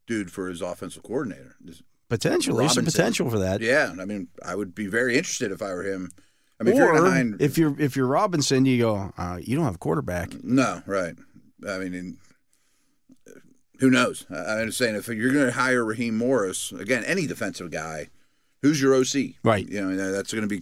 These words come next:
Speaker 1: that has to be almost question number one. Now, but good for him. That's a good hire.
Speaker 2: Yeah.
Speaker 1: Okay, they are falling quick now. Now we're down to two.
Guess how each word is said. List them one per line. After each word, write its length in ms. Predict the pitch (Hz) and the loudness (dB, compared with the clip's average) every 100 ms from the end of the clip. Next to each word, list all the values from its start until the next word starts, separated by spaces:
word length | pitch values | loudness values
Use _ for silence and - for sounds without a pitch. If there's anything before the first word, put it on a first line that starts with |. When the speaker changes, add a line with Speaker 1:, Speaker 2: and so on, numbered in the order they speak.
| - - | -8 -6
Speaker 1:
that 120 | 104 | -2
has 140 | 113 | -2
to 60 | 117 | 0
be 60 | 113 | 0
almost 240 | 107 95 | 0 -2
question 300 | 110 98 101 | -6 -6 -4
number 180 | 101 95 | -4 -4
one. 300 | 98 95 82 - _ _ | -2 -4 -6 -16 _ _
Now, 60 | 139 | 2
but 80 | 139 | 4
good 140 | 214 | 6
for 100 | 170 | 8
him. 180 | 156 82 | 6 4
That's 200 | 104 - | 0 0
a 20 | |
good 140 | 123 | 0
hire. 220 | 107 76 - _ | 0 -4 -10 _
Speaker 2:
Yeah. 220 | 117 104 95 _ | 4 4 0 _
Speaker 1:
Okay, 280 | 113 127 110 | -4 -2 0
they 140 | 104 | 2
are 80 | 147 | 2
falling 300 | - 143 160 | 2 0 0
quick 260 | - - - | -2 -4 -4
now. 100 | - | -6
Now 140 | 92 | -2
we're 60 | 117 | 0
down 160 | 127 123 | 2 0
to 40 | |
two. 280 | - 180 | 0 -4